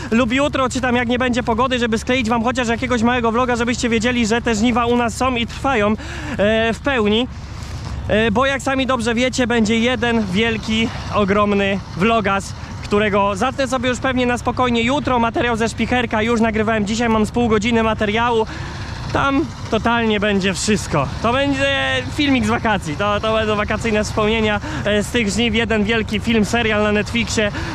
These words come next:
także spokojnie, e, nie macie się co martwić. Dzisiaj mówię, zaczynamy od najgorszego. Tak jak sami dobrze wiecie, nie lubię tego kawałka pola. I to przężyto wyglądało słabo. Wygląda tak słabo, że po okrążeniu sypie zbiornik, co jeszcze tego nie było. Zawsze było poprzeczniaki do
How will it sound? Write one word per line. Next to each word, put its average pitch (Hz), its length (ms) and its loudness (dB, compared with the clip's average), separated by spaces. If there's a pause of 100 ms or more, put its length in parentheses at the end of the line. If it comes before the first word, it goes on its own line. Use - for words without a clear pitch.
także 202 280 0
spokojnie, 208 640 0 (320)
e, 180 300 2
nie 202 120 2
macie 208 260 0
się 208 120 0
co 214 140 -2
martwić. 220 380 -2
Dzisiaj 247 240 0
mówię, 254 240 0
zaczynamy 254 440 0
od 262 100 0
najgorszego. 254 800 0 (280)
Tak 247 180 0
jak 262 140 -2
sami 262 260 -2
dobrze 220 260 0
wiecie, 247 260 0
nie 247 180 4
lubię 247 340 0
tego 220 240 0
kawałka 220 440 0
pola. 226 340 0 (800)
I 269 360 2
to 269 120 2
przężyto 269 480 0
wyglądało 262 460 2
słabo. 196 320 0
Wygląda 247 360 0
tak 262 200 -2
słabo, 262 320 0
że 254 100 0
po 254 160 0
okrążeniu 247 560 0
sypie 240 300 0
zbiornik, 254 640 0
co 247 140 0
jeszcze 247 280 0
tego 247 260 0
nie 254 180 2
było. 196 280 2
Zawsze 247 340 -2
było 233 500 2
poprzeczniaki 247 920 -2
do 240 580 2